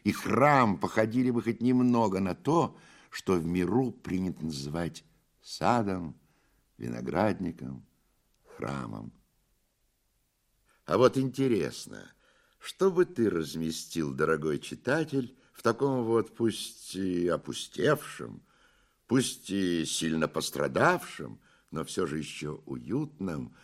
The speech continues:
обжитом веками и поколениями монастыре? Музей народных ремесел? Научно-исследовательский институт?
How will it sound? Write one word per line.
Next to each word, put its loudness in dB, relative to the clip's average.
обжитом -2
веками -2
и -4
поколениями -2
монастыре? -4
Музей 8
народных 6
ремесел? 0
Научно-исследовательский 4
институт? -2